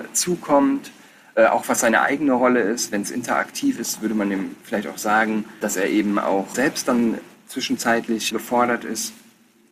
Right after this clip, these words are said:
und so weiter. Und ich glaub, in einem Marketingmaterial wären diese Aspekte zweitrangig. Da ging's erstmal darum, sozusagen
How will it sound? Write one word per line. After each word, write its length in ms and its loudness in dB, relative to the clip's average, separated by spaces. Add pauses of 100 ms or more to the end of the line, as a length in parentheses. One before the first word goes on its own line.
und 120 6
so 120 2
weiter. 300 6
Und 100 4
ich 100 -4
glaub, 180 4 (440)
in 160 6
einem 460 2
Marketingmaterial 1120 2 (380)
wären 240 4
diese 540 4
Aspekte 680 -2 (180)
zweitrangig. 680 -2
Da 100 -2
ging's 240 -2
erstmal 400 -2
darum, 340 0
sozusagen 680 -2